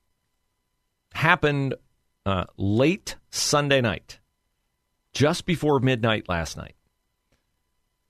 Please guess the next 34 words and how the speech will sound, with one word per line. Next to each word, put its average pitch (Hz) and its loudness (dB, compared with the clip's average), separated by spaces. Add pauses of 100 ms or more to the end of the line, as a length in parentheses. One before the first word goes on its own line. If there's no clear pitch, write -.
Uh, 87 -4
I 160 4
do 247 2
not 233 2
know 170 0
the 143 -2
back 127 -2 (180)
story 113 0
on 82 -2
this 82 -4
because, 104 -2 (120)
uh, 98 0
it 110 -4
could 139 0
be 131 4
one 139 0
of 110 -4
several 113 0
things. - -12 (1120)
It - 2
could 165 2
be, 131 0 (540)
uh, 107 -2
a 110 0
true 156 0
home 135 0
invasion. 76 -6 (460)
Two 127 0 (800)
law-abiding 117 2
parents 127 -2
with 107 -6
their 101 -2
five 110 2
children, 131 -4